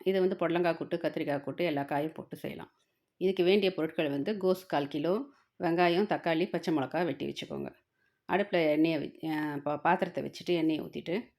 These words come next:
கடுகு, உளுத்தம்பருப்பு, அஹ், கொஞ்சம் சின்ன ஜீரகம், அஹ், காஞ்ச மிளகா, அஹ், கறிவேப்பிலை போட்டு தாளிச்சிட்டு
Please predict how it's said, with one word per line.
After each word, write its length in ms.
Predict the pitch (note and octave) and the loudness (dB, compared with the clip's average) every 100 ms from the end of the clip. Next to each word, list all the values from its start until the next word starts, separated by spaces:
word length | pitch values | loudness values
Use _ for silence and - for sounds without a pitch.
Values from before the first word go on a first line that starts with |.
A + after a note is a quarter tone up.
| _ _ | _ _
கடுகு, 580 | - F#3+ F#3+ G#3+ A3+ F#3 | 0 2 2 0 0 0
உளுத்தம்பருப்பு, 560 | E3+ F3+ D#3+ D#3 - F#3+ A#3+ - _ _ _ _ | 0 0 0 -2 -2 -4 -4 -6 _ _ _ _
அஹ், 320 | - E3 D#3+ D#3+ | -6 -2 -2 2
கொஞ்சம் 280 | G3 G3+ | 4 4
சின்ன 200 | F#3+ F3 | 4 4
ஜீரகம், 520 | F3 D#3+ D3+ D3+ F#3+ A#3+ - _ _ _ - - | 4 2 0 2 2 0 -6 _ _ _ -16 -2
அஹ், 320 | F3 E3 D#3+ | 0 0 0
காஞ்ச 300 | F#3+ G3 F#3+ | 4 4 4
மிளகா, 360 | E3 C#3 - F3 A#3 - _ _ _ _ _ _ - | 2 0 0 0 0 -6 _ _ _ _ _ _ -6
அஹ், 680 | F#3+ F3 D3+ D3+ C#3 C#3 C3+ | -2 0 0 -2 -4 -4 0
கறிவேப்பிலை 400 | F#3+ F3+ F3 C#3 | 2 4 2 -4
போட்டு 240 | C#3+ F3+ F3 | -4 -2 0
தாளிச்சிட்டு 440 | C#3+ C#3+ C#3 F3 | -2 -2 -4 -2